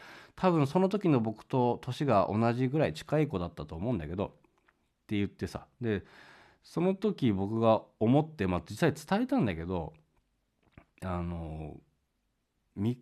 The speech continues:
日休んだら普通の人に戻っちゃうわよ」ってさ。普通の人を舐めてんのかって話だよね。バレエを続けてる人が偉いのかいって話ですよ。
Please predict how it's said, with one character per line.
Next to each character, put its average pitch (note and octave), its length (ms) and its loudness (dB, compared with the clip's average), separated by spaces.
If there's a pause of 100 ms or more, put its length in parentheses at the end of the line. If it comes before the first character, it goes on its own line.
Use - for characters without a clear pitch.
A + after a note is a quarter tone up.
(100)
日 C#4 120 -2
休 C4 280 2
ん E3 140 6
だ F#2 120 2
ら E2 300 -4 (460)
普 - 160 -20
通 - 200 -6
の G3+ 160 2
人 G#3+ 180 0
に B2 100 2
戻 F2 360 -2
っ D#3 140 -4
ち - 120 -8
ゃ F2 40 -6
う D2+ 100 -8
わ C#2+ 100 -8
よ」 D2 140 -6
っ - 20 -16
て - 160 -20
さ。 - 200 -18 (840)
普 - 160 -20
通 - 220 -8
の G3+ 280 2
人 A#3 300 -2
を A2+ 120 2
舐 E2+ 220 -2
め B3 140 0
て F4 140 6
ん D3 60 6
の G2+ 100 2
か E2+ 80 -4
っ D#2+ 40 -4
て - 100 -12
話 - 200 -6
だ - 80 -8
よ - 80 -16
ね。 D3 200 -6 (800)
バ G2 300 0
レ G#3+ 340 0
エ A3 60 -2
を G3 280 0
続 F3+ 300 -4
け F#3 140 0
て F#3+ 160 2
る C3 100 4
人 F#2 220 -4
が E2 120 -6
偉 G#2+ 260 0
い D3 40 2
の G2 100 0
か A2+ 120 -4
い B2 40 0
っ - 40 -12
て F2 80 -12
話 D2+ 180 -6
で E2+ 120 -6
す D#2 60 -16
よ。 C#2 100 -18